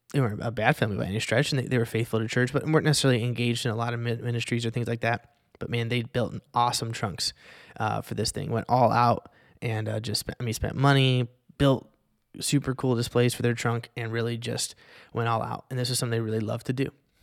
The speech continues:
and, uh, and that's great, right? Why, it's a great opportunity for them.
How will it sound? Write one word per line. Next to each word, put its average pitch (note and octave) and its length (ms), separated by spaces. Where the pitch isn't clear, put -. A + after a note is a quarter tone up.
and, G#2+ 320
uh, - 180
and C#3 80
that's C3+ 160
great, - 300
right? A#2 260
Why, A#2+ 200
it's A#2+ 200
a B2+ 60
great A#2+ 220
opportunity A2+ 580
for - 140
them. - 200